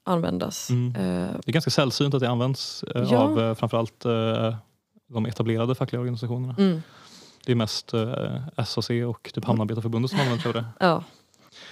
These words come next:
Speaker 2: Men ja, men ver-, men verkligen. Men, men sen, liksom, eh, under hela efterkrigstiden så, eh,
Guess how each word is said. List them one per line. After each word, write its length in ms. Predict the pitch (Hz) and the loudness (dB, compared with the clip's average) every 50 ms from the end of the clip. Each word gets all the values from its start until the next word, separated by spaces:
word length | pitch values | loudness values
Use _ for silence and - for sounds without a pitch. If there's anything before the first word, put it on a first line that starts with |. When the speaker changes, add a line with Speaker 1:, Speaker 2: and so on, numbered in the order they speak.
| - - - - - | -20 -18 -18 -8 0
Speaker 2:
Men 120 | - 143 143 | 2 2 4
ja, 220 | 139 139 160 175 | 4 4 4 4
men 220 | - 147 151 151 160 | 4 4 4 4 4
ver-, 80 | - | 2
men 120 | 143 147 143 | 2 2 4
verkligen. 420 | 160 151 131 - 160 160 160 135 113 - - - - - - - - | 4 2 2 2 2 2 2 2 -2 -6 -12 -18 -16 -16 -10 -2 2
Men, 160 | 151 151 147 | 2 4 4
men 300 | 151 - - 139 139 143 | 2 0 2 2 2 4
sen, 380 | - - 156 165 170 175 170 165 | 4 4 4 4 4 2 2 0
liksom, 420 | 139 - 131 123 123 123 123 120 | 0 0 0 0 2 0 2 2
eh, 200 | 120 117 117 117 107 | 2 2 2 2 2
under 160 | 131 127 131 | 2 2 2
hela 200 | 139 143 127 135 | 2 2 2 0
efterkrigstiden 680 | 135 - - 123 117 - - - 113 117 131 156 170 170 | 0 0 -2 -2 0 0 0 0 0 2 2 2 2 2
så, 440 | 151 - - 135 120 120 117 113 113 | 0 2 2 2 4 4 4 4 2
eh, 300 | 113 113 113 113 110 | 2 2 2 0 0